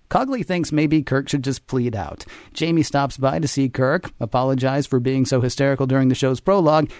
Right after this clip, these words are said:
and suggests that Kirk plead out. Kirk's mom calls and suggests that he plead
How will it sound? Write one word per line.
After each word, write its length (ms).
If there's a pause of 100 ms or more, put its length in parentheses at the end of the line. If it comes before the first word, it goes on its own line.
(120)
and 220
suggests 400
that 160
Kirk 280
plead 280
out. 340 (320)
Kirk's 320
mom 480
calls 380
and 180
suggests 520
that 140
he 260
plead 440